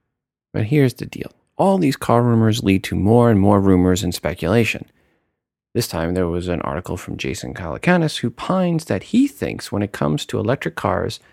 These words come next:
and Apple, yes, it's coming, but not by Apple developing its own, but rather by Apple opening up its cash hoard and buying Tesla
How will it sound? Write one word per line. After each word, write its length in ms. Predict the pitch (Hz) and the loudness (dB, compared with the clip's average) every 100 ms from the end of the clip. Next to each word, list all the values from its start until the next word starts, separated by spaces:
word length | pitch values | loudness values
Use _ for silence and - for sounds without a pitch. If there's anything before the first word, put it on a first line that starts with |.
| _ | _
and 140 | - 104 | -4 0
Apple, 400 | 78 - 57 - _ _ - | 0 -2 -10 -12 _ _ -6
yes, 340 | 95 127 - | 0 0 -2
it's 200 | - 156 | -6 -6
coming, 480 | - 214 185 90 104 _ _ _ _ - | -2 0 0 -2 -6 _ _ _ _ 0
but 260 | 113 - - | 2 2 2
not 380 | 101 135 - | 4 4 4
by 160 | - 139 | 2 2
Apple 260 | 131 - 104 | 2 2 0
developing 640 | 95 101 113 98 90 82 | 2 4 4 2 -2 -2
its 160 | 53 - | 0 2
own, 300 | 143 85 110 | 4 2 0
but 160 | 117 | 0
rather 300 | 95 143 160 | 2 2 2
by 160 | 139 101 | 2 0
Apple 480 | - 135 - 120 - | 2 0 2 -2 2
opening 420 | 127 - 180 156 - | 2 2 0 0 -2
up 240 | 120 - | -4 -4
its 180 | 117 - | -8 -6
cash 360 | - 147 151 | -6 -4 -2
hoard 280 | - - 64 | -2 -4 -4
and 240 | - 104 - | 0 0 2
buying 300 | 107 131 123 | 2 2 0
Tesla 520 | - 170 - 85 | 0 -2 -2 -4